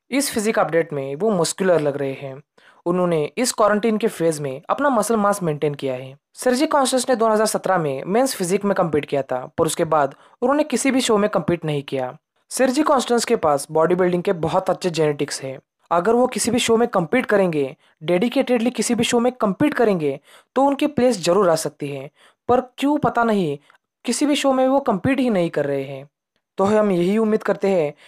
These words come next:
कि सर्जी कॉन्स्टेंस फिर से स्टेज पर आए और वो स्टेज पर कम्पीट करने लगे। तो यही था आज का वीडियो। अगर आपको वीडियो अच्छा लगा हो तो लाइक और शेयर ज़रूर करो, और ऐसे अच्छे अच्छे वीडियो के लिए सब्सक्राइब भी जरूर करो।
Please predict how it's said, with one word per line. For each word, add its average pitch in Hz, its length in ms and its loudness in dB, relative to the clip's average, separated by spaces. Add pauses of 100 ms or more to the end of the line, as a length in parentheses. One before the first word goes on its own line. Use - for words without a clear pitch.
(160)
कि 254 60 -4
सर्जी 247 340 2
कॉन्स्टेंस 254 440 0
फिर 269 160 -2
से 262 160 -2
स्टेज 214 260 0
पर 202 160 0
आए 143 280 0 (280)
और 190 280 4
वो 196 120 2
स्टेज 233 300 0
पर 262 120 -2
कम्पीट 233 380 0
करने 165 260 0
लगे। 139 300 -4 (540)
तो 269 80 -2
यही 247 240 2
था 247 120 -2
आज 185 120 -2
का 165 120 -2
वीडियो। 139 340 -2
अगर 151 320 0
आपको 160 220 -2
वीडियो 165 180 0
अच्छा 196 160 -2
लगा 196 180 2
हो 226 340 0
तो 233 60 2
लाइक 143 340 -4 (100)
और 254 120 2
शेयर 185 280 0
ज़रूर 147 300 -2
करो, 131 180 -10 (380)
और 302 140 4
ऐसे 277 240 2
अच्छे 269 240 0
अच्छे 254 200 -2
वीडियो 240 240 0
के 254 100 -4
लिए 285 140 -2
सब्सक्राइब 226 520 -2
भी 208 80 -4
जरूर 151 320 -2
करो। 135 220 -12